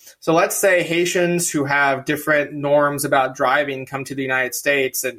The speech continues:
in large numbers. Um, you know, there might be a bit of a learning curve, but let's say, you know, ten thousand people a week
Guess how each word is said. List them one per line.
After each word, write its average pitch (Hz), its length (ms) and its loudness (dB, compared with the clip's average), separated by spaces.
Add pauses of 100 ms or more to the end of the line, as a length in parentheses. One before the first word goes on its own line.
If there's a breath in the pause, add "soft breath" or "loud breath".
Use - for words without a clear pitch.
in 131 140 -4
large 123 340 -2
numbers. 165 680 -2 (380 soft breath)
Um, 135 540 0 (160)
you 180 100 -8
know, 151 120 2
there 156 140 0
might 175 200 0
be 180 80 2
a 151 60 0
bit 170 140 2
of 151 120 0
a 147 60 2
learning 170 400 0
curve, 131 480 -4 (260 loud breath)
but 151 100 2
let's 170 200 2
say, 190 160 2
you 160 80 0
know, 147 220 2
ten 170 260 -2
thousand 160 420 0
people 156 340 0
a 135 60 6
week 143 560 0